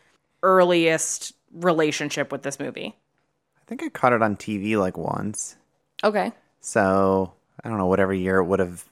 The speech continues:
Speaker 2: been. Maybe it was F X. This seems like something F X would show in, like, the two thousands.
Speaker 1: Mm-hmm.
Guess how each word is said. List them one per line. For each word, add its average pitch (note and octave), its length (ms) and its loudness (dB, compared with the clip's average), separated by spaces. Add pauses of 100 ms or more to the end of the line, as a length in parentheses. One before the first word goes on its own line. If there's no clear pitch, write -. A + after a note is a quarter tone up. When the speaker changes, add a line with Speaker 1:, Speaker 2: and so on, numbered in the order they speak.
(300)
Speaker 2:
been. G2+ 640 -4
Maybe G#2 220 -2
it A2 40 0
was G#2 180 -2
F - 180 -6
X. G#2+ 300 2
This E3+ 160 0
seems G#2+ 240 -2
like F#2 80 -6
something F#2+ 260 -6
F - 180 -4
X - 200 -2
would G2+ 100 -6
show F#2 300 2
in, F#2+ 80 -2
like, F#2+ 160 -2
the G2 80 -6
two G#2 160 -6
thousands. F#2 640 -4
Speaker 1:
Mm-hmm. G3+ 340 -2